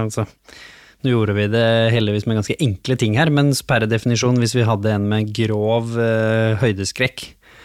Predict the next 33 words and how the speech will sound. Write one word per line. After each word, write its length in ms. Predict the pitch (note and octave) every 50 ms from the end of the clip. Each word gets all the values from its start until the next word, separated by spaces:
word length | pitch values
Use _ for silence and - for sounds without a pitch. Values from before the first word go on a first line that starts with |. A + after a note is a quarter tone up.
| - - _
og 20 | -
vi 80 | A#2+
sendte 240 | A2 A#2+ G#2+ - G#2+
dem 120 | A2+ A2+
rett 200 | A2 A2 G#2+ -
opp 120 | A#2 G#2+ -
i 60 | A2+
heisen 320 | G#2+ G#2+ G#2 G2+ - A#2+
og 240 | A#2 A2 A2 G2 -
åpnet 160 | - A2 A2
den 140 | G#2+ G#2+ G#2+
døra, 200 | G#2+ G#2 G#2 C3 C#3
så 120 | - D3+
kunne 140 | - D3 A#2+
man 200 | G2+ F#2+ G2+ G#2
jo 120 | G#2 A2 G2+
fått 160 | - - -
et 200 | G#2 - - - - G#2
angstanfall, 480 | G2+ G2+ G2 - - B2+ B2 F3+ F#3 - - - - - - - D3 -
eh, 320 | B2+ A#2+ A#2 A#2 A2+ A2+
i 580 | A2+ A2+ A#2 A2+ A2+ A2 A2 A2 A2 A2 G#2+ G#2+ - - _ _
tilfeller. 300 | - A#2 F#2+ A#2 A#2+ C3+
Nå 120 | C3 B2 A#2
vet 280 | A2+ A2 A2 B2 - -
vi 80 | A#2 A2
at 100 | A2 G#2+
Johnny 280 | A2 G2+ G2+ G#2+ G#2+
ikke 120 | G#2 - G#2
har 120 | G#2+ G#2+
så 160 | G2+ F#2 A2 G#2 G2+ G2+
ille, 180 | F#2+ F#2+ G2+ A2
så 140 | G#2+ A#2+ A2
det, 480 | G#2+ G#2+ A2 A2 G#2+ G#2+ G#2+ A2 A#2+